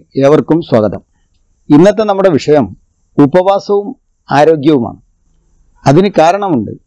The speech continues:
നാളെ വെള്ളിയാഴ്ച മുസ്ലിങ്ങളുടെ വ്രതമാസമായ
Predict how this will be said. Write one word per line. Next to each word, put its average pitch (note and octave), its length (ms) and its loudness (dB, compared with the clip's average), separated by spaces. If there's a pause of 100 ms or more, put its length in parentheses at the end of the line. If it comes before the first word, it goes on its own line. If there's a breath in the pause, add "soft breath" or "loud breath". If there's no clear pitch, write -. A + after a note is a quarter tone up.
(680)
നാളെ C#3 460 2 (320)
വെള്ളിയാഴ്ച E3+ 560 2 (540)
മുസ്ലിങ്ങളുടെ E3+ 680 2 (680)
വ്രതമാസമായ D#3 1000 0